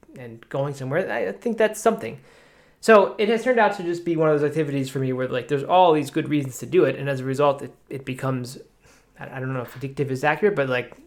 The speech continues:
something that I'm not missing and not really having to put any effort forth because it's an enjoyable habit that, uh, is serving all these good things. So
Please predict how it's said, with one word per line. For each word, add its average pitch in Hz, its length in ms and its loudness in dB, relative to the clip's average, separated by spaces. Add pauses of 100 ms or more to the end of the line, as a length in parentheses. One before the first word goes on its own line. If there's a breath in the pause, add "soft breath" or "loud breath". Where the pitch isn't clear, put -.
something 147 280 -2
that 135 100 0
I'm 127 120 -2
not 131 280 -4
missing 131 360 -6
and 117 120 -6
not 123 160 -6
really 135 140 -4
having 127 200 -6
to 117 60 -8
put 127 160 -8
any 123 200 -8
effort 127 240 -12
forth 123 320 -10
because 123 220 -14
it's 113 120 -18
an 135 100 -6
enjoyable 131 580 2
habit 120 380 -6 (420 soft breath)
that, 123 280 -8
uh, 113 260 -8 (520)
is 131 120 -12
serving 117 260 -10
all 113 60 -14
these 120 140 -16
good - 160 -14
things. - 220 -18 (440 soft breath)
So 175 340 4